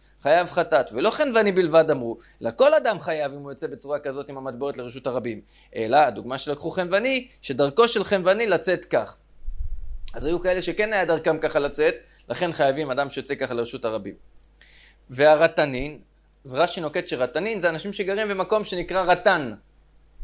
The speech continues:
תוספות מביא שיש כאלה שמפרשים שזה מלשון רהיט, אלה שרצים, וקשה להם ללכת עם, לרוץ עם טלית שככה, אה,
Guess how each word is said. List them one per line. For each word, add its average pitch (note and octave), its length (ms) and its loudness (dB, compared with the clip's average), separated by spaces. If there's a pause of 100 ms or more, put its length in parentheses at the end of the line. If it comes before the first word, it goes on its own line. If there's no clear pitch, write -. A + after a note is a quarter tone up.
(760)
תוספות D#3+ 320 -2
מביא D#3+ 300 0
שיש A#2+ 220 -4
כאלה C#3 240 -2
שמפרשים C3 720 -4
שזה A#2+ 600 -4
מלשון A#2+ 400 -4
רהיט, D3+ 460 0 (340)
אלה D#3+ 120 0
שרצים, D3 720 0 (380)
וקשה A#2+ 560 -4
להם A#3+ 140 0
ללכת F#3+ 240 0
עם, E3+ 140 -2
לרוץ E3 400 4
עם D#3+ 100 -2
טלית F3 480 0
שככה, D3 460 0 (600)
אה, B2 720 -2